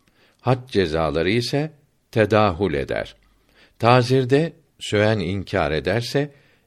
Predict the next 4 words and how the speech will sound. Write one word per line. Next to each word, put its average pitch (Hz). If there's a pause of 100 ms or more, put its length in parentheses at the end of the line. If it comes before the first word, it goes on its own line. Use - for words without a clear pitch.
(160)
yemini 110
kabul 101
edilerek 78 (240)
affolur. -